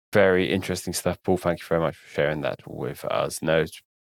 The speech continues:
it, it's not even one empire anymore, is it really? I know, granted, we're gonna have one last person to rule it all, but it's so, East and West is so, you know, that those differences are kind of like differences we see on the planet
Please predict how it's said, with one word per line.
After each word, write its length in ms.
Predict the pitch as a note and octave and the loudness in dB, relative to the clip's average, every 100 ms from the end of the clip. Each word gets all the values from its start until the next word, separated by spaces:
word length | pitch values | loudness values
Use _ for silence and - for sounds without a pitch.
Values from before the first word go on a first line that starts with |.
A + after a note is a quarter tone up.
| - | -6
it, 120 | C3 - | -2 2
it's 200 | F3+ F3 | 2 4
not 140 | E3 | 4
even 240 | D#3+ B2 A2 | 6 6 6
one 140 | G#2 | 6
empire 440 | G#2 G2 F#2+ F2 E2+ | 6 4 2 4 4
anymore, 440 | E2+ E2 E2 D#2+ | 2 2 2 2
is 120 | E2+ | 0
it 80 | D2+ | 0
really? 160 | E2+ F2+ | 2 4
I 120 | A2+ | 6
know, 140 | A#2+ | 4
granted, 560 | A#2 A2+ A2 A#2 G#2+ - | 4 4 4 4 2 0
we're 200 | F#2 G2 | -4 -2
gonna 200 | G#2 G#2 | 2 4
have 140 | F2+ | 4
one 260 | E2+ F#2 E2+ | 2 2 2
last 360 | D#2 F2 - - - | 2 0 -4 -14 -8
person 340 | - F2+ - F#2 | 2 2 2 -6
to 100 | - E2+ | -4 0
rule 180 | E2+ | 2
it 80 | D#2 | 2
all, 220 | A#1 F2+ | 2 2
but 200 | E2+ E2 | 4 2
it's 200 | E2 - | 2 -2
so, 460 | - - G#2+ G2 F#2+ _ _ _ _ - | 0 6 6 6 2 _ _ _ _ 4
East 240 | A#2 - | 4 4
and 140 | G#2 | 6
West 260 | G2+ F2+ - | 6 4 0
is 100 | F2+ | -2
so, 380 | - G2+ G2 G2 | 4 6 6 6
you 120 | A2+ | 4
know, 40 | G#2+ | 6
that 180 | A2 - - _ _ - | 4 2 -6 _ _ 4
those 180 | A2+ - | 4 4
differences 600 | C3 A#2+ F#2+ - G2+ F#2+ | 2 2 0 2 2 2
are 40 | |
kind 160 | G#2 F#2+ | 2 2
of 40 | |
like 80 | D#2+ | 2
differences 420 | F#2+ F2+ - E2+ | -2 -4 -4 -2
we 60 | E2 | -2
see 160 | - | 2
on 60 | F2+ | 2
the 80 | E2+ | 2
planet 480 | - F2 D#2+ D2+ | 0 0 2 -2